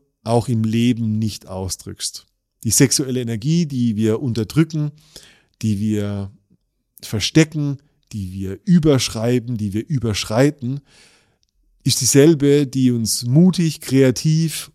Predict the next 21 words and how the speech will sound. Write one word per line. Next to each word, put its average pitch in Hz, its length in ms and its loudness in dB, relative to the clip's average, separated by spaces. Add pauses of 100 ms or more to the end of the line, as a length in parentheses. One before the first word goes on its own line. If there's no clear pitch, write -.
oder 127 320 0
leidenschaftlich 131 1000 0 (260)
machen 113 680 0 (140)
würde, 151 680 4 (680)
wenn 151 300 4
wir 170 200 2
es 156 160 -2
schaffen, 147 540 -4 (340)
unsere 127 420 -2
Unterdrückung, 190 960 0 (100)
unsere 120 400 -2
Ängste, 165 500 2
unsere 117 260 -2
Schamgefühle 139 960 0
zu, 131 640 2 (680)
mm, 117 440 -4 (500)
zu - 200 0
erleben, 180 720 0 (580)
zu 123 260 0
betrachten 151 840 0 (520)
und 135 500 2